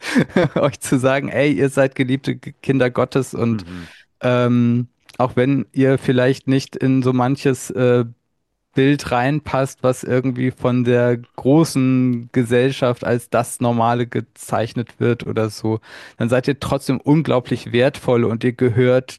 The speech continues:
Speaker 1: dazu und habt hoffentlich ganz, ganz viele Personen, ähm,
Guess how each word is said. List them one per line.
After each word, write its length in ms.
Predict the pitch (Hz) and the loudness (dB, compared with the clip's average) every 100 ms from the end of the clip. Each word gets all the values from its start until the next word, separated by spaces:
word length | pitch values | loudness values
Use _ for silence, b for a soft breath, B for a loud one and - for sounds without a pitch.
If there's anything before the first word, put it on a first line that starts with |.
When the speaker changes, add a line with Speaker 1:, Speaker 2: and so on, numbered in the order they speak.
| - | -2
Speaker 1:
dazu 720 | 120 - - - 135 131 127 | -2 -4 -12 -4 -2 0 0
und 520 | - 117 113 113 - 120 120 | 0 0 0 -4 -4 -6 -2
habt 300 | 127 - 135 | -4 -2 -4
hoffentlich 400 | 131 131 120 - | -2 -2 -4 -2
ganz, 240 | 120 131 | -2 -2
ganz 240 | 123 117 - | -2 -4 -2
viele 240 | 131 127 | 0 0
Personen, 640 | - 120 113 120 117 117 117 B B B B B - | 0 -2 0 0 2 0 -4 B B B B B -4
ähm, 580 | 113 113 113 113 117 | 0 2 2 0 0